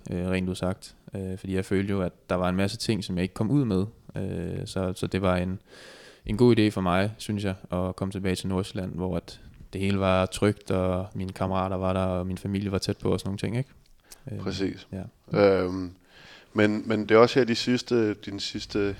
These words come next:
Speaker 2: nu ved jeg ikke, var det, er det tre-fire år i hvert fald, øhm, men, men der er på et tidspunkt i den her, øh, proces, øh, hvor at du begynder at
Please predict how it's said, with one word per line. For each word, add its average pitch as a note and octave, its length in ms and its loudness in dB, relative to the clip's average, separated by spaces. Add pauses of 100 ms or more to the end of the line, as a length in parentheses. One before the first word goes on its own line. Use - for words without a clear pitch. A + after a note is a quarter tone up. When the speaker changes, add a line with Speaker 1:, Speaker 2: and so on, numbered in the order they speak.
Speaker 2:
nu G2 80 -8
ved G2 80 4
jeg G2+ 80 6
ikke, - 260 -6 (100)
var G2+ 120 4
det, G#2 220 2
er - 80 -2
det G2 100 -4
tre-fire A#2+ 440 -2
år A#2+ 220 0 (140)
i G#2+ 80 0
hvert G#2+ 180 6
fald, A2 380 2
øhm, F#2 400 0 (540)
men, G#2 180 0 (120)
men G#2+ 220 0
der G#2+ 60 8
er G#2 60 8
på G#2+ 140 0
et G2 60 2
tidspunkt B2 440 0
i G2+ 60 2
den A2 140 0
her, G#2 340 4 (240)
øh, - 280 -6 (120)
proces, - 640 0 (100)
øh, G2 520 2 (720)
hvor G2+ 240 4
at G2+ 180 4
du - 60 -10
begynder G#2+ 320 4 (680)
at - 80 -4